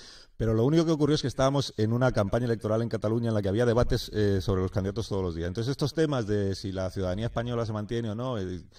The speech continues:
todo eso salía todos los días en los debates que había en, en la campaña catalana. Y yo, por pura obligación profesional, me los veía. Entonces est-, estas argu-, los argumentarios me los sabía todos. Y cuando Rajoy suelta su argumentario, pues yo l-, intento rebatírselo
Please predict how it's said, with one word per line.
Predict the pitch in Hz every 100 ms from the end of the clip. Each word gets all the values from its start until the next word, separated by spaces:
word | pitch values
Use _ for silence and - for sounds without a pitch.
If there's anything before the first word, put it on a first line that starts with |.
| - - _
todo | 117
eso | 120 143
salía | 117 120
todos | 107 147 143
los | 104
días | 98 85
en | 92
los | 92
debates | 92 95 95 -
que | 92
había | 90 92
en, | 87 85 85
en | 87
la | 82
campaña | 85 - 90 78
catalana. | 76 78 78 -
Y | 95
yo, | 95 120 120 -
por | 95 78
pura | 104
obligación | 113 113 117 107
profesional, | 107 113 123
me | 131
los | 110
veía. | 90 110 110 98
Entonces | 87 101 117 117
est-, | 104 -
estas | - 120 120
argu-, | 117 117 117 101
los | 90
argumentarios | 104 95 90 113 127
me |
los | 117
sabía | 101 95 92
todos. | - 117 - - - - - - - _ _ _ -
Y | 101
cuando | 95 92 90
Rajoy | 90 113
suelta | 107 127 - 87
su | 101
argumentario, | 98 104 113 104 135 135 143
pues | 107 80
yo | 95 104
l-, | 107 90 78 78 78 76 80
intento | 87 90 92 104
rebatírselo | 98 92 - 95 117 117 117